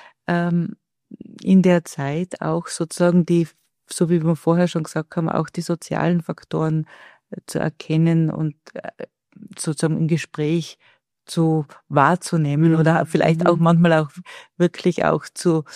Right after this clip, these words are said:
Speaker 1: ja, als, als Behandlerin auch zu übersetzen. Was, was, mm, präsentiert mir die Patientin, der Patient jetzt mit diesem Symptom? Was bedeutet es? Da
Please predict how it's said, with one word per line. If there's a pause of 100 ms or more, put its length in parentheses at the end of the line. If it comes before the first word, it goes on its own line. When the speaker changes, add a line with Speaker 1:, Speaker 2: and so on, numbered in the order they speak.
(420)
Speaker 1:
ja,
als, (100)
als (140)
Behandlerin
auch
zu
übersetzen.
Was, (500)
was, (720)
mm, (240)
präsentiert
mir
die
Patientin,
der
Patient
jetzt
mit
diesem
Symptom? (380)
Was
bedeutet
es?
Da